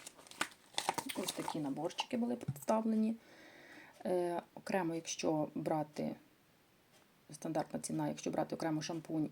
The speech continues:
і маску, то вони по двісті п'ятдесят дев'ять гривень. Але в цьому каталозі пропозиція на набір, на будь-який набір на вибір. Якщо брати маску і шампунь, то ціна буде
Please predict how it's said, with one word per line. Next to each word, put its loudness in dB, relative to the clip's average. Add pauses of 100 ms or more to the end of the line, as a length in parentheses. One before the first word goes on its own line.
і -2
маску, 0
то 0
вони 0
по -6
двісті -4
п'ятдесят -2
дев'ять 0
гривень. -2 (540)
Але 2
в 0
цьому 2
каталозі -2 (380)
пропозиція 0
на 2
набір, 2 (280)
на 4
будь-який -2
набір 0
на 0
вибір. 0
Якщо -4
брати 0
маску -2
і 2
шампунь, 2 (120)
то 6 (500)
ціна 0
буде 0